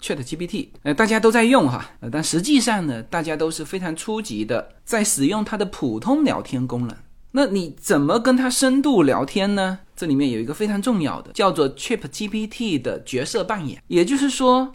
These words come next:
你可以让它进入一个专家的角色，就如果你不让它进入这种专业的角色，那它给到你的回答是叫做普通人的回答。嗯，但是呢，如果你给它设定啊，比如说你是一个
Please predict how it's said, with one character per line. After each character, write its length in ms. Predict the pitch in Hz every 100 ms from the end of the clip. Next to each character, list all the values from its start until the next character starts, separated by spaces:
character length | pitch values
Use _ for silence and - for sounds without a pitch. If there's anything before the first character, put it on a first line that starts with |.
| -
你 260 | 226 226 180
可 180 | - 262
以 120 | 240
让 300 | 269 311 208
它 280 | - 226 220
进 260 | 294 233
入 180 | 214 175
一 140 | 156
个 380 | 143 185 131 - -
专 280 | 254 240 247
家 280 | 247 247 247
的 100 | 151
角 160 | -
色， 260 | - 131 - -
就 120 | 226 - -
如 180 | - 262
果 140 | 349 247
你 140 | 160
不 160 | 143 240
让 200 | 311 269
它 200 | 233 220
进 280 | 247 247
入 380 | 175 175 - - - -
这 140 | 185
种 220 | 143 117 - -
专 280 | - 269 302
业 140 | 330
的 100 | 139
角 160 | 110 92
色， 240 | - 110 - -
那 100 | 196
它 240 | 196 - 190
给 260 | 226 127
到 160 | 214 247
你 100 | 135
的 120 | 139
回 240 | - 151
答 200 | 170 69 - - -
是 120 | -
叫 120 | 185 180
做 100 | 170
普 280 | - 127 110
通 200 | 233 277
人 140 | 110
的 80 | 107
回 200 | - 82
答。 160 | - - -
嗯， 120 | 98 -
但 140 | 214 226
是 140 | 226
呢， 200 | 190 180 - -
如 200 | - 240
果 100 | 277
你 140 | 196 147
给 80 | 160
它 100 | 196
设 200 | 254 220
定 200 | 214 - - -
啊， 80 | -
比 80 | 123
如 100 | 123
说 180 | 156 208
你 180 | 180 139
是 160 | -
一 100 | 208
个 480 | 196 220 196 127 -